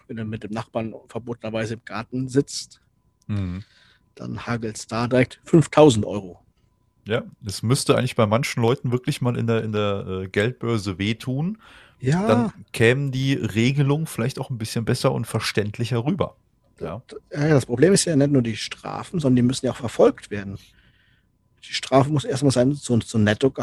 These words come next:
Speaker 1: so netto Monatsgehalt. Wenn du, wenn du das weißt, das droht dir, dann überlegst du dir vielleicht schon im ersten Schritt, ob du fährst.
Speaker 2: Richtig.
Speaker 1: Und wenn du dann sagst, „Ja, die können das eh nicht kontrollieren“, und du fährst dann trotzdem, und da muss aber die Kontrolle da sein.
Speaker 2: Ja.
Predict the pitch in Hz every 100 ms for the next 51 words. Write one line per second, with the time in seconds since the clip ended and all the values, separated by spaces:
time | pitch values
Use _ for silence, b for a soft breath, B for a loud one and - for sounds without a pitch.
0 | 101 - - 120 117 110 107 107 120 127
1 | - 117 151 202 - - _ _ _ _
2 | _ _ _ _ _ 123 117 - - 127
3 | 113 131 151 - 131 127 196 117 - -
4 | - - 226 - 113 143 - _ _ 113
5 | 127 123 147 117 110 - 104 107 98 101
6 | - - - 110 87 - - - 101 98
7 | - _ b b b b - 120 - -
8 | - - _ 120 113 123 120 110 123 -
9 | 98 - 107 98 127 120 110 104 92 104
10 | 131 156 _ _ _ - - 98 98 -
11 | 185 - - - _ _ 113 107 117 135
12 | 117 117 - 110 - 147 104 92 92 87
13 | 87 _ _ _ 113